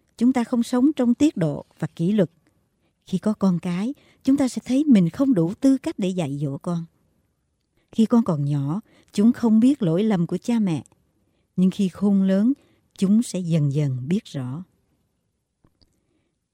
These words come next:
Có một bà mẹ kia, vì lầm lỡ nên có thai mấy tháng trước ngày cưới. Khi con gái của bà đã lớn và bắt đầu có bạn trai,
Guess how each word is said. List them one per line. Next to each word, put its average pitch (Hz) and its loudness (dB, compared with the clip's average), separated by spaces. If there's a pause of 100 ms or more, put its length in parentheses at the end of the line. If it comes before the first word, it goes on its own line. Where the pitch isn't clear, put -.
Có 262 4
một 247 6
bà 147 -2
mẹ 143 -4 (100)
kia, 202 0 (440)
vì 175 2
lầm 170 4
lỡ 156 0
nên 233 4
có 254 -4
thai 220 0
mấy 233 4
tháng 240 -2
trước 302 -2
ngày 139 -2 (100)
cưới. 190 -2 (1080)
Khi 202 -2
con 190 0
gái 190 -2
của 208 -2
bà 165 -2
đã 151 -4
lớn 214 2
và 160 -2
bắt 247 -6
đầu 143 -4
có 226 0
bạn 151 -6
trai, 185 -6